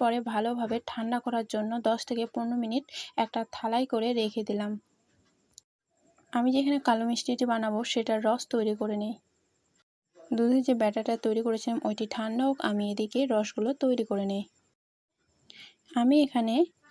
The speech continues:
একটি মেজারমেন্ট কাপের মোটামুটি হাফ কিলো সমান চিনি নিয়েছি। আপনারা চাইলে কিন্তু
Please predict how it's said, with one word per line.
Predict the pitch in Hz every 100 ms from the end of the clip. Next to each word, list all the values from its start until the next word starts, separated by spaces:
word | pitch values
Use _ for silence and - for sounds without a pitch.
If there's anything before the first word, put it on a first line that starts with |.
| _ _ _ 330
একটি | 226 220 _ 247
মেজারমেন্ট | 226 220 233 240 262 262
কাপের | 226 214 226 302 - _ _ _ _ 247
মোটামুটি | 226 226 220 226
হাফ | - 240 -
কিলো | 262 262
সমান | 254 - 214 247 302 _ _
চিনি | - 269 247
নিয়েছি। | 226 208 202 - 214 214 - _ _ _ - - _ _ _ _ _ _ _ _ _ _ _ _ _ _ _ _ _ _ _ _ _ _ _ - - 233
আপনারা | 220 240 262 285
চাইলে | 262 240 247
কিন্তু | 233 233